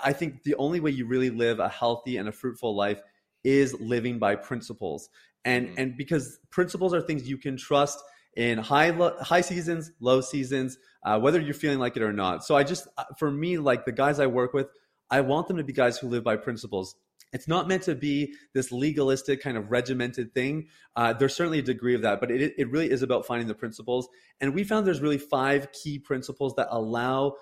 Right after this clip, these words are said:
Speaker 1: guys to, uh, experience the most fruit in their life through our program. Uh, but, but certainly whether it's Gain Free of Porn or elsewhere,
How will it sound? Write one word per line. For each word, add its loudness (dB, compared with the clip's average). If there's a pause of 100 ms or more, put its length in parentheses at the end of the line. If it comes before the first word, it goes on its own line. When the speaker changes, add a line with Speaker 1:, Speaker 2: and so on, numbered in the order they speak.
(300)
Speaker 1:
guys 2 (140)
to, 0
uh, 0
experience -2
the -2
most 0
fruit 0
in 0
their 0
life 0
through 2
our 2
program. 0 (320)
Uh, 4
but, -2
but 0
certainly 2
whether 4
it's -2
Gain 0
Free 0
of 0
Porn -2
or 4
elsewhere, 2